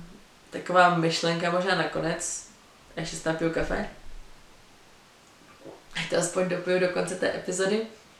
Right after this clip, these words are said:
tak, eh, je to, že i když je to jako strašně těžký slyšet, tak jste jako fakt na to všechno sami.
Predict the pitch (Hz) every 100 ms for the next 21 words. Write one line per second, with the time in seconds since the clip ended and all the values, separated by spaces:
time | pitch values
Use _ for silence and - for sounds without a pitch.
0 | - - - - - - - 156 156 -
1 | 185 180 180 180 180 180 - - - -
2 | - - 190 185 180 185 180 180 - -
3 | - - - - - - - 190 185 214
4 | 202 202 214 - - 202 202 214 190 185
5 | - 208 185 170 175 170 175 - 202 196
6 | 196 185 185 180 190 - 190 190 190 202
7 | 180